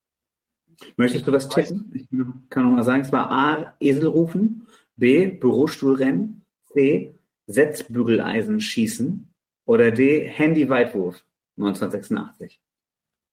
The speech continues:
Speaker 2: Ja, ich glaube, Handyweitwurf eher nicht. Ich
Speaker 1: Das
Speaker 2: frage
Speaker 1: ist
Speaker 2: mich,
Speaker 1: richtig.
Speaker 2: danke, das war mir klar. Ich, ähm, ich frage mich, ob die anderen Sachen,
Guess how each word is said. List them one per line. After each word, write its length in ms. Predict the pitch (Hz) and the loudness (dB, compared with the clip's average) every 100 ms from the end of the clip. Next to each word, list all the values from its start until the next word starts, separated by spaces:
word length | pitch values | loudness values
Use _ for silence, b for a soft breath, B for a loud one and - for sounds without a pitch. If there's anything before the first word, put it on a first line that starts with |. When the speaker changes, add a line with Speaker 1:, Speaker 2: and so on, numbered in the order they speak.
| _ _ _ _ _ _ _ | _ _ _ _ _ _ _
Speaker 2:
Ja, 100 | 107 | -14
ich 80 | 117 | -10
glaube, 200 | 120 117 | -10 -8
Handyweitwurf 840 | 123 135 123 123 127 127 123 - - | -6 -4 -4 -4 -4 -6 -6 -10 -14
eher 240 | 120 110 | -12 -10
nicht. 400 | 90 110 - _ _ _ _ _ _ _ _ _ _ _ _ _ _ _ | -10 -12 -12 _ _ _ _ _ _ _ _ _ _ _ _ _ _ _
Ich 260 | 117 113 - | -16 -16 -18
Speaker 1:
Das 80 | - | -8
Speaker 2:
frage 220 | - 135 | -2 0
Speaker 1:
ist 100 | 139 | 2
Speaker 2:
mich, 180 | 135 - | 2 0
Speaker 1:
richtig. 840 | 139 - _ _ _ _ 165 - 175 | -8 -14 _ _ _ _ -14 -10 -6
Speaker 2:
danke, 300 | 120 143 165 _ _ _ _ _ _ _ - | -6 -8 -14 _ _ _ _ _ _ _ -14
das 140 | 113 | -8
war 80 | 120 | -6
mir 100 | 113 | -6
klar. 400 | - 98 - _ _ _ _ _ _ _ | -6 -8 -10 _ _ _ _ _ _ _
Ich, 400 | - 120 - - _ _ | -10 -10 -10 -20 _ _
ähm, 540 | - 120 117 113 117 _ _ | -8 -6 -6 -8 -10 _ _
ich 160 | - 113 | -16 -8
frage 300 | 120 135 151 | -6 -4 -4
mich, 160 | 143 | -4
ob 100 | 135 | -6
die 160 | - 123 | -6 -6
anderen 300 | 120 147 139 | -6 -4 -6
Sachen, 680 | 110 123 135 135 135 - | -6 -6 -6 -6 -6 -10